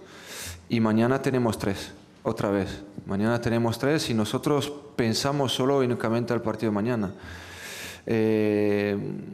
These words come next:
¿sabe? Lo, con, con todo lo que se dice, eh, cada uno puede opinar sus cosas. Eh, eh, ahora es Barcelona va a ganar la Liga,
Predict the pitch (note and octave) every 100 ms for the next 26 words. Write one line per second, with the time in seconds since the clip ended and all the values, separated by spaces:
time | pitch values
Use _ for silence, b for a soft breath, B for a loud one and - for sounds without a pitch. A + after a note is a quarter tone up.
0 | - - - D#3 C3 C3 - B2 A2+ B2
1 | A#2 A#2 - C3+ C#3 C#3 C3 C#3 C#3+ D3
2 | D#3+ D#3 C#3 B2+ A2+ G#2+ G2+ G2+ G2+ B
3 | B B B B B B B B B B
4 | B B B - - - A#2+ C3 D3 C#3+
5 | C#3+ C3+ B2+ C3+ A#2 B2 - C3+ B2 G#2+
6 | G2 - - F#2 A2 G#2 F#2 G#2+ G#2+ G#2+
7 | G#2 G#2 F#2+ - - - G2+ B2+ B2 F#2
8 | A2+ A#2 B2 B2 B2 A#2 A#2 A#2 A2+ B2+
9 | D3+ D#3+ D3+